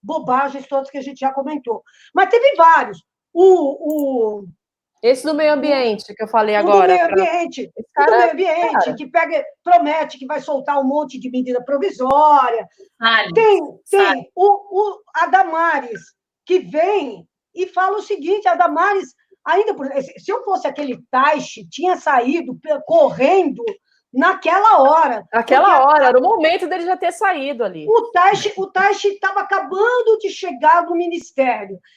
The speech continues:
Speaker 1: Aí, de repente, chega uma, uma psicopata, porque, olha, essa mulher é uma, é uma, é uma,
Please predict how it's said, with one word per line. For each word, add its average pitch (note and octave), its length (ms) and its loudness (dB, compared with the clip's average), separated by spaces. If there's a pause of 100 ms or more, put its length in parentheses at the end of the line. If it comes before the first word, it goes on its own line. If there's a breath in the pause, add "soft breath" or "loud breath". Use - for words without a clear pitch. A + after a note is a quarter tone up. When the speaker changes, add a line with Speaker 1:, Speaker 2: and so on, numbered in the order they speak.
Speaker 1:
Aí, F4+ 100 0
de G4 80 0
repente, G4+ 460 0
chega C4 280 -2
uma, C4 340 0 (360)
uma D4 240 -2
psicopata, D#4+ 1300 0
porque, B3+ 240 -2
olha, D4 340 2
essa E4+ 220 -2
mulher C#4 520 -2
é C#4 40 -4
uma, D4+ 520 -4 (340)
é D4+ 80 -2
uma, E4 260 -4
é D4 120 -8
uma, D#4 380 -2